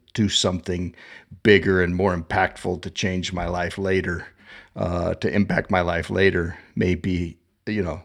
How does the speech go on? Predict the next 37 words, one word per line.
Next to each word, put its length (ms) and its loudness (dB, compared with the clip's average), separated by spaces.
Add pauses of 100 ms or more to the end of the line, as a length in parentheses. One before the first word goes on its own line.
the 80 2
better 600 4 (440)
optimal 420 0
decision. 580 -4 (760)
And 160 4
then 120 8
we 100 2
get 240 2
to 80 -2
impulsivity 800 2
that's 360 -2 (600)
really 280 4
tightly 400 2
bound 420 2
to 180 -2
our 140 0
motor 580 2 (140)
reactions. 560 -4
When 140 2
we're 180 4
in 80 0
a 40 0
situation 760 0
where 100 -4
we 140 -4
have 180 -8
to 100 -12
react 460 -4
quick 480 -4 (540)
and 120 0
we 80 2
can 200 0
fall 320 2
prey 560 -4
to, 420 -8 (540)
you 80 -8
know, 160 -10